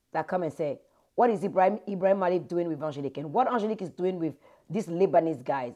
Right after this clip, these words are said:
I'm like, "I don't even answer that. I don't have to explain anything. If you can't get it, I feel sorry for you."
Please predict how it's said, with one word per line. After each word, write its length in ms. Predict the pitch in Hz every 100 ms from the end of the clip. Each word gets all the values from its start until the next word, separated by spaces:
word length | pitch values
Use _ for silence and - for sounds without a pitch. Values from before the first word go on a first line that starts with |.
| -
I'm 160 | 143
like, 200 | 135 117 - _ -
"I 60 |
don't 140 | 240 285
even 160 | 233 254
answer 260 | 262 269
that. 220 | 123 104 - _ _ _ _ _ _ _ _
I 80 | 220
don't 120 | 285
have 160 | 277 277
to 80 |
explain 360 | 247 - 233 240
anything. 460 | 269 277 269 262 269
If 140 | -
you 60 | 190
can't 240 | - 233 214
get 200 | 240 247
it, 200 | 247 - _ _ _ _
I 100 | -
feel 200 | 147 170
sorry 280 | - 143 117
for 140 | 110 120
you." 140 | 107